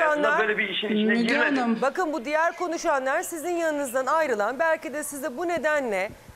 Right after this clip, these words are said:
Speaker 1: çok objektif yaklaşmayacak insanlar. Ama sizin ha, e,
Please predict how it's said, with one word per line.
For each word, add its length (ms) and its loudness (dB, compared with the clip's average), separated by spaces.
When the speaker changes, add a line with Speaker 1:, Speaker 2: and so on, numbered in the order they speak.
Speaker 1:
çok 180 -2
objektif 560 0
yaklaşmayacak 760 -2
insanlar. 560 -4
Ama 220 2
sizin 480 -2
ha, 240 0
e, 800 2